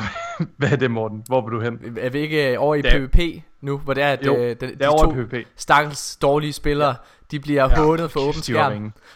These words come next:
Speaker 2: <laughs> Prøv at høre, mine damer og herrer,
Speaker 1: Så
Speaker 2: nu, nu,
Speaker 1: dårlige.
Speaker 2: nu, nu fortæller jeg lige her, hvordan Mika han er. Mika, han bliver rasende, når han sidder og ser det her.
Speaker 1: Ja.
Speaker 2: Mi-, Mika,
Speaker 1: Ej.
Speaker 2: han hader åbenbart at se spillere,
Speaker 1: Brækker mig.
Speaker 2: der er dårligere end ham,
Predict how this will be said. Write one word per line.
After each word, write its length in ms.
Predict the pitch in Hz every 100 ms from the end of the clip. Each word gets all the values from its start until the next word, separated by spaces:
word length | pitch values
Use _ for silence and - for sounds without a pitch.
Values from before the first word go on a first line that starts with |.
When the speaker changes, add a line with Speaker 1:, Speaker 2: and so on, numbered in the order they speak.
| - -
Speaker 2:
<laughs> 440 | - - - - -
Prøv 100 | 185
at 60 |
høre, 100 | 190
mine 120 | 165
damer 220 | 160 160 160
og 40 |
herrer, 220 | 160 151
Speaker 1:
Så 80 | 185
Speaker 2:
nu, 40 | 180
nu, 40 |
Speaker 1:
dårlige. 260 | 123 123 120
Speaker 2:
nu, 80 | -
nu 120 | 196
fortæller 300 | 185 - 190
jeg 100 | 139
lige 140 | 131 156
her, 220 | 139 113
hvordan 300 | 127 135 139
Mika 260 | 143 - 113
han 180 | 113
er. 140 | 107 107 - - - - -
Mika, 300 | 156 202 196
han 180 | 156 147
bliver 160 | 151 120
rasende, 760 | 110 123 131 156 - - 104 - -
når 100 | -
han 140 | 156 120
sidder 260 | - 120
og 60 | 107
ser 200 | - 107
det 100 | 113
her. 120 | 110 104 _ _ _ _ _ _ -
Speaker 1:
Ja. 140 | 147 104
Speaker 2:
Mi-, 260 | - -
Mika, 300 | 160 185 196
Speaker 1:
Ej. 60 | 156
Speaker 2:
han 260 | 156 156 165
hader 640 | - 190 160 180 190 185 -
åbenbart 580 | 143 147 139 123 117 113
at 120 | 135 135
se 280 | - 175
spillere, 380 | 170 - 147 131
Speaker 1:
Brækker 300 | 120 139 127
mig. 160 | 110 101 _ -
Speaker 2:
der 80 | 139
er 100 | 131 -
dårligere 560 | 147 139 160 160 143 131
end 80 | 131
ham, 280 | 131 123